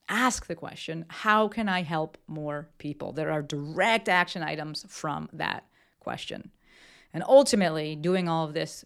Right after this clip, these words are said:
will shift the energy away from being about what you need and what you want and making it more about or fully about what your people want and what your people actually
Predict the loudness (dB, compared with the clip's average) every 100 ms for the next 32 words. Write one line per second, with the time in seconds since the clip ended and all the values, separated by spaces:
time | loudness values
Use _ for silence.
0 | -14 -10 -6 0 2 0 -2 -2 0 0
1 | -2 -2 -2 -4 -6 -2 2 4 2 0
2 | -2 -2 -6 -12 _ _ _ _ _ _
3 | _ _ _ -20 _ _ _ _ -2 0
4 | 2 2 2 -2 -2 -4 0 2 4 4
5 | 4 0 -4 -4 -4 -4 -4 -2 2 2
6 | 0 -4 -12 _ _ _ _ -8 -4 -4
7 | -4 -6 -4 -4 -4 -6 -8 -4 0 2
8 | 4 4 2 -2 -4 -8 -6 0 2 0
9 | -2 -4 -4 -4 -6 -8 -8 -10 -10 -10
10 | -10 -8 -2 -2 -2 -4 -4 -6 -8 -14
11 | -20 _ _ _ -12 -8 -8 -8 -4 -2
12 | 0 -2 -4 -6 -8 -8 -10 -10 -14